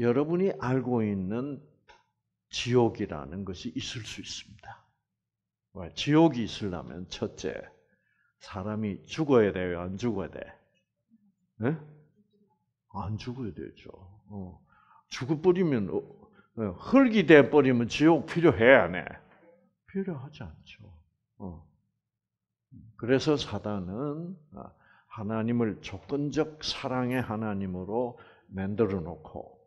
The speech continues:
음, 그리고 "너희들은 혼이다." 그래 놓고, 즉 죽어도 너희는 절대로 흙이 되지 않고 뭐예요?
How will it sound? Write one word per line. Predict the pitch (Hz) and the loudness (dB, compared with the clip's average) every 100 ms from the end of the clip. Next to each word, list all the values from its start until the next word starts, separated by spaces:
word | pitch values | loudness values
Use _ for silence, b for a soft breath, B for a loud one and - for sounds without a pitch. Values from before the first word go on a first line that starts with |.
| _ _ | _ _
음, | - 90 - B B B | -18 -18 -20 B B B
그리고 | - 104 98 98 | -10 -6 -4 -2
"너희들은 | 98 113 117 110 107 104 | -2 0 0 -2 -2 -6
혼이다." | 95 131 170 151 - - - _ | -6 -6 -4 -4 -8 -14 -20 _
그래 | - 107 | -10 -6
놓고, | 92 80 76 80 - b b b - | -6 -10 -16 -20 -20 b b b -8
즉 | 110 - | -8 -6
죽어도 | - 139 123 104 104 90 - | -2 2 2 2 0 -2 -8
너희는 | 104 107 107 104 | -6 -4 -4 -2
절대로 | 120 113 127 107 | -2 0 2 0
흙이 | 98 160 143 120 | 0 2 2 2
되지 | 101 110 92 | 2 0 2
않고 | 98 98 - 113 | -4 -4 -4 -2
뭐예요? | 98 87 101 73 | -2 -4 -4 -6